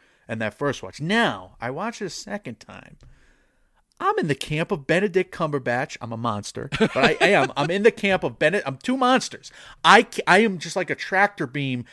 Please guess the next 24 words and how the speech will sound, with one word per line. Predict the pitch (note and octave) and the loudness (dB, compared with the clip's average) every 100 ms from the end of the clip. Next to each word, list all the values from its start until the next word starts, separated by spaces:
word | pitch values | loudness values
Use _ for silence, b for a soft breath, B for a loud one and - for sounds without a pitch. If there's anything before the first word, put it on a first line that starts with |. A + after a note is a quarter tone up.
| B | B
fascinated | - - G#3+ A3 A3+ - C#3 A#2 A2 A#2 C3 - | -16 -2 4 6 4 2 -2 -2 0 -2 -4 -2
and | F3+ A#3+ D4+ - _ _ _ _ _ _ _ | 0 0 -2 -10 _ _ _ _ _ _ _
empathetic | G#3 A3+ - A#3+ - - B3+ B3+ F#3+ - | 0 0 0 -4 -4 0 4 6 4 -4
towards | - G3 F3 B2 | -2 0 0 -2
both | A#2 F#3+ A3+ - | 0 4 4 2
Benedict | F3+ F3+ F#3 - | -2 0 -4 -4
Cumberbatch | E3+ D#3 D3 C#3 C3+ - D3+ | -6 -6 -4 -4 -4 -6 -8
and | E3 | -8
Cody | - D#3+ C#3+ | -6 -4 -4
Smith | - C3+ C3 | -6 -6 -6
McPhee's | B2+ - B2+ A#2 - | -8 -10 -8 -8 -10
characters. | - B2+ G#2 G2+ - | -6 -4 -6 -10 -10
So | C3+ | -8
my | B2+ B2+ | -6 -8
second | - - A#3 B3+ A3 C#3 | -8 -2 0 0 -4 -8
watch, | G#2 G2 G2+ - - B B B B | -8 -6 -8 -10 -16 B B B B
I'm | D3+ D3 | -6 -6
trying | - F3+ F3+ G#3 G#3 | -8 -8 -4 -4 -4
to | - D#3 | -8 -10
c-, | - - - _ - | -12 -20 -20 _ -10
carve | D#3+ D#3+ D3+ | -4 -2 -2
out | D3 A#2 | -2 -4
and | - | -8
understand | C#3+ C3 B2+ - B2 | -10 -8 -12 -8 -8